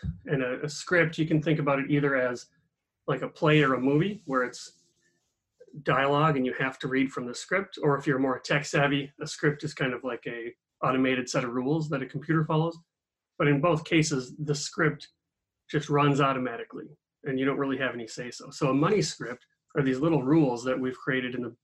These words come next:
deep in our minds. We don't know that we're following them without some awareness or some exercises to figure them out. They're mostly built throughout childhood from these lessons, these indirect and direct lessons that we learn.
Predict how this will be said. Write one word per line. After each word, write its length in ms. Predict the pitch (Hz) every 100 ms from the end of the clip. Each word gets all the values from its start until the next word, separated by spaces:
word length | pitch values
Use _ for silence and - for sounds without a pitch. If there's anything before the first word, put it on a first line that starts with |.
| _ 151
deep 220 | 170 165
in 100 | 160
our 100 | 139
minds. 400 | 127 110 110 - _ _ _ _ _ _ _ -
We 140 | 147
don't 240 | 143 185 156
know 200 | 156 156
that 160 | 139
we're 140 | 135 127
following 480 | 139 127 113 107
them 260 | 113 117 143 _ -
without 400 | 147 147 127 127 _ _ _ _ _ _ _ - - _
some 200 | - 156
awareness 420 | 127 123 120 113
or 80 | 135
some 300 | - 120 113 - -
exercises 680 | 139 147 - 143 120 131 -
to 100 | 147
figure 280 | 147 127 117
them 160 | 117
out. 260 | 123 120 - _ _ _ _ _ 170 _ _ _ _ _ _ _ _
They're 300 | 143 139 - _ -
mostly 720 | 151 208 233 - 175 165 156 - _ _ _ - 147
built 380 | 180 165 147 - - _ _ _ -
throughout 340 | 160 139 147
childhood 540 | - 135 131 131 143 147
from 140 | 156
these 180 | 135 127
lessons, 420 | 131 131 135 127
these 180 | 147 131
indirect 380 | 139 127 117 180
and 160 | 190
direct 220 | 151 127 135
lessons 400 | 120 - 131 120
that 140 | 131
we 100 | 120
learn. 320 | 117 113 120